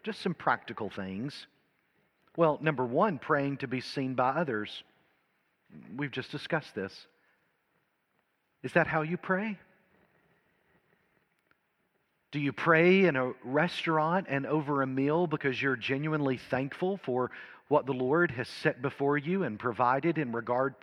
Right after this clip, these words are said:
for provision? Or are you wanting to impress the deacon three booths down? Or the pastor who just walked in?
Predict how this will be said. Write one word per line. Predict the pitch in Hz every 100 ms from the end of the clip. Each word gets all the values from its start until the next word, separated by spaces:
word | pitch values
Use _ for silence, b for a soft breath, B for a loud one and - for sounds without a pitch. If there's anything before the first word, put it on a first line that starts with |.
| - -
for | 135
provision? | 135 123 104 135 143 208 220 196 B B B -
Or | 123
are | 131
you | 143 147
wanting | 147 143
to | 127 135
impress | 120 - 131 -
the | 127
deacon | 139 151 117 101 92
three | 120 120
booths | 113 110 -
down? | 110 107 92 87 - _ _ _ _ _ _ _ _ _ _ _ _ _ _
Or | 127
the | 117
pastor | - 160 175 - 135 104
who | 110
just | 98 113 -
walked | 113 110 -
in? | 120 104 95